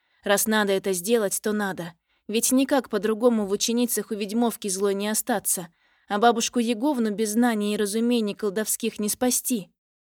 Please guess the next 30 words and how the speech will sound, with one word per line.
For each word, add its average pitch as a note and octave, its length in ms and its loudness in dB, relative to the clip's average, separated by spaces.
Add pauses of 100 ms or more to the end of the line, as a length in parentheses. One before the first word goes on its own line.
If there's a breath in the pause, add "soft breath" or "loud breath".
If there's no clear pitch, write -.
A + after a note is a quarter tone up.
(380)
Поднялась A3 600 4
она, A3 440 -2
нож A3 260 2
старый G3+ 440 4
и - 20 0
кривой G3 400 2
сжимая, F#3 640 -2 (420)
и A#3 100 -2
пошла C4+ 380 2
к - 80 -8
корове, A#3 440 2
да F3+ 140 -4
пока G#3+ 240 -2
пастух A3 460 0
не A3 160 0
видел, G#3+ 380 0 (280 soft breath)
отогнала A#3+ 600 2
ее G#3 220 2
в G3 60 -4
орешник G#3+ 560 -2
подальше G#3+ 480 2
за G3+ 200 0
осины A#3 360 0
молодые, G3 680 -4 (500)
через A#3+ 300 2
малинник A#3+ 540 2
густой G3+ 520 0
и G#3 40 -2
терн G3 420 0
дикий. F#3+ 480 -8